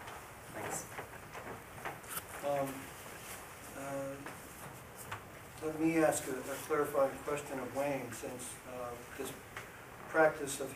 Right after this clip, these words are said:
Speaker 2: having, identifying the purpose of the land acquisition in this, in this case for neighborhood benefit, um, as opposed, yes, it's owned by the city,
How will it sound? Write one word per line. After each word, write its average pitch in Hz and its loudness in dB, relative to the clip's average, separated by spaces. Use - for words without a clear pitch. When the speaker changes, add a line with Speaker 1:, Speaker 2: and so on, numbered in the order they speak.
Speaker 2:
having, 143 2
identifying 151 4
the 135 -2
purpose 160 0
of 135 2
the 131 -2
land 127 -2
acquisition 131 -4
in 127 -6
this, 131 -2
in 127 -2
this 127 -2
case 131 0
for 127 2
neighborhood 147 2
benefit, - -4
um, 120 -2
as 120 -4
opposed, 135 0
yes, 147 4
it's 127 -2
owned 127 -2
by 127 0
the 120 -4
city, 139 0